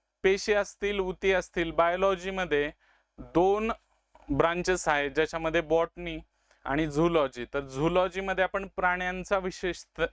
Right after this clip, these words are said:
विशेषतः अभ्यास करतो, ज्याच्यामध्ये आपण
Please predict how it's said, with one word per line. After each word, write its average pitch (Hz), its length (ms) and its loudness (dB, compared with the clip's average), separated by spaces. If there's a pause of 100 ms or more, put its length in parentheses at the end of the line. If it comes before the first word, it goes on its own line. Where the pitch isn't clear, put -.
(100)
विशेषतः 160 460 0
अभ्यास 147 360 -2
करतो, 135 400 -2 (440)
ज्याच्यामध्ये 175 480 2
आपण 185 300 -2